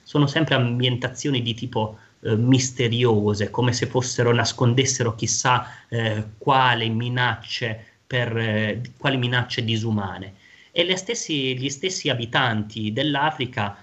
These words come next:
non vengono configurati tanto come persone, anche nel loro status di vittime, ma ve-, ma sembrano, appunto, appaiono nel libro, nel libro più come delle ombre, più come delle,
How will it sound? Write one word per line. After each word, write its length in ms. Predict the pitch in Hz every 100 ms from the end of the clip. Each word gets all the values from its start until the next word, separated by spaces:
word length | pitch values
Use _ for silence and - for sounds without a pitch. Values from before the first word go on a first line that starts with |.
| - -
non 260 | 147 156 160
vengono 800 | 190 156 123 123 120 113 107 - _
configurati 920 | 143 131 - 135 127 131 131 123 113
tanto 600 | - 131 127 127 - 117
come 300 | - 139 123
persone, 840 | 113 123 120 - 139 110 104 101 -
anche 360 | 156 175 160
nel 240 | 135 127 131
loro 280 | 143 139 120
status 920 | - - - 131 127 127 113 - 117
di 200 | 110 117
vittime, 560 | 110 107 - 104 101 - - -
ma 120 | 156
ve-, 160 | 185 175
ma 180 | 160
sembrano, 800 | 147 - 165 135 127 120 117 110
appunto, 440 | 123 - 151 135 120
appaiono 460 | - 143 143 117
nel 160 | 117 131
libro, 480 | 143 143 120 110 110
nel 160 | 127 135
libro 260 | 143 120
più 180 | 110 143
come 480 | 139 113 107 - -
delle 380 | 120 135 127 120
ombre, 680 | 120 123 104 104 104 90 -
più 200 | 139 127
come 260 | 120 113
delle, 360 | 110 113 113